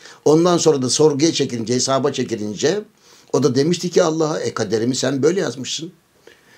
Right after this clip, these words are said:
Kaderimde eğer ha-, bu kadınla bu adamı kandırmak var idiyse benim suçum değil, suç senin." dedi, inkar etti.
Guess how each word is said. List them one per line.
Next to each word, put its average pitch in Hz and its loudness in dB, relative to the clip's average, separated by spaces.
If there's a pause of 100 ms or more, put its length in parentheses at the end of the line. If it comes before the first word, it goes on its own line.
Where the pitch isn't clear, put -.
Kaderimde 117 2
eğer 127 4
ha-, - -6 (160)
bu 123 -4
kadınla 123 2
bu 127 2
adamı 120 -2
kandırmak 123 -4
var 127 0
idiyse 113 -8 (840)
benim 110 -2
suçum 113 -4
değil, 190 -2
suç - -6
senin." 151 2
dedi, 113 -2
inkar 160 0
etti. - -6